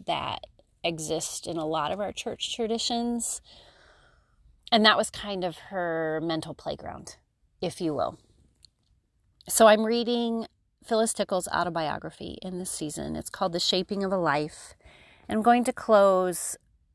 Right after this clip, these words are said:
with just a passage where she talked about what her early childhood church traditions were like and how they were based on where her parents came from. And as always, my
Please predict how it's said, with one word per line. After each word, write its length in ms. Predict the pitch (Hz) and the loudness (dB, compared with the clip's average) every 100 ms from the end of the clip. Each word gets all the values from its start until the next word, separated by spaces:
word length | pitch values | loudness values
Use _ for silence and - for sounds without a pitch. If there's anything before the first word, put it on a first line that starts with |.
| - | -8
with 260 | 190 196 - | -4 -4 -2
just 220 | 226 - | -2 0
a 60 | |
passage 560 | 233 196 175 190 175 170 | 2 4 2 2 -2 0
where 140 | 170 | -2
she 200 | 170 - | -2 -4
talked 380 | 175 - 170 - | -8 -2 -2 -2
about 640 | 170 165 160 151 - - - | -2 2 4 2 -2 -8 -12
what 440 | 170 156 170 156 - | -4 4 6 6 0
her 440 | - 196 165 - - - | -8 -4 -4 -6 -8 -2
early 580 | 175 170 160 151 151 - | 0 2 0 -2 -4 -8
childhood 640 | - - 151 139 151 156 151 - | -8 -4 -2 -2 -4 -6 -8 -8
church 720 | - 156 143 - - - - _ _ _ | -4 -4 -4 -4 0 0 -2 _ _ _
traditions 720 | - 185 160 - 151 147 143 | -4 0 2 0 0 -4 -6
were 220 | 165 165 160 | -4 -2 -2
like 460 | 143 - - - - - | -2 -6 -8 -14 -14 -6
and 520 | 180 170 165 160 165 | -4 -2 -4 -4 -6
how 240 | - 180 | -2 0
they 140 | 165 165 | 2 2
were 140 | 165 | 0
based 440 | 160 156 151 - - | 0 -4 -4 -8 -10
on 420 | 165 165 160 160 | -10 -8 -6 -4
where 220 | 160 156 156 | -4 -4 -6
her 160 | 143 | -10
parents 800 | 151 - 302 233 135 - - - - - - _ | -12 -10 -4 -4 -4 -6 -6 -8 -10 -20 -20 _
came 240 | - 160 135 | -2 -2 -2
from. 400 | - - 92 - - - _ - - | -4 -4 -6 -12 -18 -20 _ -2 4
And 160 | 220 | 6
as 160 | 233 226 | 6 6
always, 640 | 170 165 170 170 160 - - - | 4 4 2 -2 -4 -10 -12 -10
my 400 | 185 175 165 | -4 -4 -2